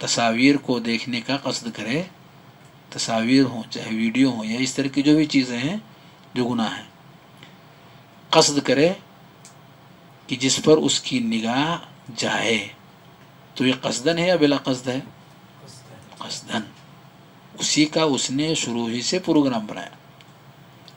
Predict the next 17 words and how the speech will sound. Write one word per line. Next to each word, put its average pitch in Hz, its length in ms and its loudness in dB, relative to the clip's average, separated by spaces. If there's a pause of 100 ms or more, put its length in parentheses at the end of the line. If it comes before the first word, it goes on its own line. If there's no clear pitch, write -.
(1400)
तो 117 320 0
ये 127 180 2
उसमें 139 300 2
नहीं 113 240 -2
आएगा 107 340 -4
जिसको 135 380 -2 (260)
मुआफ़ी 107 320 -4
वाला 110 180 -6
मसला - 320 -10
है। - 160 -14 (160)
अल्लाह 107 300 -6
ज़ात 107 320 -12 (1300)
कहते 123 200 2
हैं 156 60 4
नज़रतुन 147 560 6
फब्तिसामतुन, 135 960 0 (1900)
नज़रतुन, 127 580 0